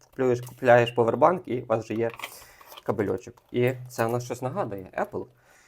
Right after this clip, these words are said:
Така ручечка, що ви піддіваєте, і павербанк. Досить, е, такий, як би сказав, можливо, легкий, але не зовсім. Компактний, тоненький. Є ножки прорезинені, що якщо ви там ставите собі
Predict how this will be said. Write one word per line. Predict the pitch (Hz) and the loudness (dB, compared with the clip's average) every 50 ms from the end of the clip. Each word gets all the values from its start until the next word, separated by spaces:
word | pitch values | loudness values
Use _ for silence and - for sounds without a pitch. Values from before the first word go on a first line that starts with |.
| _ _ _ _ _ _ _ _ _ - | _ _ _ _ _ _ _ _ _ -14
Така | 110 107 - - 101 - - | -14 -10 -6 -6 -6 -4 0
ручечка, | 123 147 156 160 151 - - - 143 | 0 0 0 -2 -8 -8 -4 -4 -4
що | 143 - 143 131 135 131 135 | -4 -2 -4 -4 -4 -4 -4
ви | 123 127 131 123 - - - - _ _ _ _ _ - | -6 -6 -6 -6 -12 -20 -20 -20 _ _ _ _ _ -4
піддіваєте, | - 135 120 - - - - _ - 120 117 139 127 131 131 131 131 127 123 123 123 - 123 | -4 -4 -4 -4 -8 -20 -20 _ -8 -4 0 0 4 4 6 4 4 4 0 -2 -2 -4 -4
і | 113 - - - - _ | -4 -4 -8 -18 -10 _
павербанк. | - 127 120 120 113 98 - 90 - - - _ _ _ - - _ _ - | 0 2 2 2 2 0 -2 -6 -6 -6 -12 _ _ _ -20 -20 _ _ -16
Досить, | 107 104 139 156 180 - - 165 - - - - 139 | -6 0 2 2 2 0 -4 -8 -8 -8 -10 -4 -2
е, | 135 131 131 127 123 120 123 - - - - | 0 0 0 0 -2 -4 -4 -8 -14 -10 -6
такий, | 147 139 - - 131 151 | -6 -6 -4 -4 -4 -4
як | 151 117 | -4 -6
би | 113 | -10
сказав, | - - 110 104 - - _ _ _ - | -8 -4 -4 -4 -4 -6 _ _ _ -6
можливо, | 123 131 123 151 156 139 131 | -6 -4 -2 0 0 2 2
легкий, | 123 120 123 123 - - 147 185 202 - - | 2 2 0 -2 -4 0 0 0 0 2 2
але | 120 127 139 | 2 4 4
не | 151 147 104 | 2 2 0
зовсім. | 101 98 95 - - - 139 165 - _ - - - - _ _ | 0 -2 -4 -4 -8 -10 -12 -12 -12 _ -20 -20 -20 -20 _ _
Компактний, | - 156 151 - 127 120 123 123 - 165 170 175 - _ _ _ - | -6 -4 0 4 4 4 4 4 -2 -8 -10 -10 -10 _ _ _ -10
тоненький. | 143 127 113 101 92 95 113 120 123 156 175 180 - _ _ _ _ - | -6 -6 -4 -4 -4 -4 -6 -6 -6 -8 -8 -10 -12 _ _ _ _ -12
Є | 117 120 127 143 135 113 104 | -10 -8 -4 -2 -2 0 0
ножки | 107 104 101 - - - 156 170 | 0 -2 -2 -2 -4 -6 -6 -6
прорезинені, | 175 - - - 143 147 151 151 143 147 151 151 147 147 147 147 143 | -6 -6 -2 2 2 4 4 2 2 0 0 -2 -2 -4 -4 -6 -8
що | - - 143 | -6 -6 -6
якщо | 135 127 - - 131 | -6 -6 -6 -6 -4
ви | 120 120 | -4 -4
там | 117 107 - | -4 -6 -6
ставите | - - 113 113 110 113 117 | -2 -2 0 0 -2 -6 -8
собі | 117 - 117 143 139 139 | -8 -8 -6 -6 -6 -8